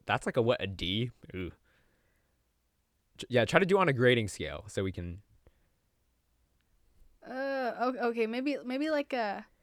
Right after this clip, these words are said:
Speaker 2: okay, if you're doing on a grading scale, then it just makes me think of, like, entirely different answer. 'Cause then I would say, like, maybe, like, B minus.
Speaker 1: B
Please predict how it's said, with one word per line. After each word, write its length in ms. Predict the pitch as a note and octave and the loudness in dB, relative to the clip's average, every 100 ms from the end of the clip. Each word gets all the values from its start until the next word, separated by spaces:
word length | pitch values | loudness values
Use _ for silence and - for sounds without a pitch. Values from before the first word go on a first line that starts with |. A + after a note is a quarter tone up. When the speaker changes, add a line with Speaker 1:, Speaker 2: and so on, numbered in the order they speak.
| _ _ - - - | _ _ -20 -6 4
Speaker 2:
okay, 220 | D#4+ D4+ | 6 6
if 100 | C#4 | 6
you're 80 | F4 | 8
doing 140 | G#4 B4 | 8 8
on 100 | C#4 | 4
a 40 | |
grading 280 | A3 A3 A#3 | 6 4 4
scale, 220 | A3+ G#3+ | 2 2
then 140 | G3+ A#3 | 4 2
it 100 | A#3 | 2
just 140 | B3 | 0
makes 180 | A#3 A3 | -2 0
me 80 | A3 | -2
think 220 | A3 G3+ | -2 -2
of, 80 | G3 | -2
like, 180 | F#3 - | -2 -4
entirely 680 | G3 F#3+ - G3 F#3 F3+ F3+ _ _ - | -8 -8 -4 -2 -2 -4 -10 _ _ -4
different 460 | F#3 F#3 F#3 - | -2 -2 -6 -6
answer. 520 | F3+ F#3 - - - - _ _ | -8 -12 -12 -10 -10 -12 _ _
'Cause 120 | - | -6
then 100 | G#3+ G#3 | -2 0
I 60 | |
would 120 | G3+ G3 | -2 -2
say, 160 | G#3 | -2
like, 200 | F#3+ F#3+ | -2 -4
maybe, 280 | F#3 F3+ F3+ | -6 -4 -4
like, 260 | F3 G3+ - _ _ _ _ _ _ _ _ _ _ _ _ _ _ _ _ | -4 -8 -16 _ _ _ _ _ _ _ _ _ _ _ _ _ _ _ _
B 160 | - F3 | -10 -8
minus. 580 | A#2+ - C#2+ G3+ - - _ _ - | -8 -12 -14 -16 -18 -20 _ _ -20
Speaker 1:
B 80 | - | -20